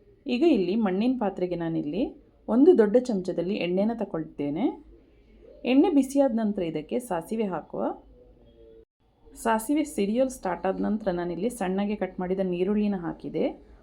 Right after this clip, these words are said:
ಒಂದು ದೊಡ್ಡ ನೀರುಳ್ಳಿ ಸಾಕು. ಇದನ್ನ ಸ್ವಲ್ಪ ಸಾಫ್ಟ್ ಆಗುವವರೆಗೆ ಕಾಯಿಸ್ಬೇಕು. ನಂತರ ಇದಕ್ಕೆ ರುಬ್ಬಿಟ್ಟಂತಹ ಮಸಾಲೆನ ಹಾಕುವ. ಸ್ವಲ್ಪ ನೀರನ್ನು ಕೂಡ ಆ್ಯಡ್ ಮಾಡುವ.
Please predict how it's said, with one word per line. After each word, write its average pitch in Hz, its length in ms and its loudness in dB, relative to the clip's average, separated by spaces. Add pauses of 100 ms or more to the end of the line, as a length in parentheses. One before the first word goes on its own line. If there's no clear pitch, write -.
(160)
ಒಂದು 233 300 2
ದೊಡ್ಡ 196 260 2
ನೀರುಳ್ಳಿ 190 380 0
ಸಾಕು. 185 760 -6 (420)
ಇದನ್ನ 214 200 2
ಸ್ವಲ್ಪ 202 420 -4 (300)
ಸಾಫ್ಟ್ 190 340 -2
ಆಗುವವರೆಗೆ 170 520 -4
ಕಾಯಿಸ್ಬೇಕು. - 960 -6 (640)
ನಂತರ 330 340 4
ಇದಕ್ಕೆ 202 400 0
ರುಬ್ಬಿಟ್ಟಂತಹ 226 760 0
ಮಸಾಲೆನ 202 540 -2
ಹಾಕುವ. 165 440 -8 (1600)
ಸ್ವಲ್ಪ 285 280 2
ನೀರನ್ನು 254 440 2
ಕೂಡ 240 220 -4
ಆ್ಯಡ್ 175 260 -2
ಮಾಡುವ. 170 300 -4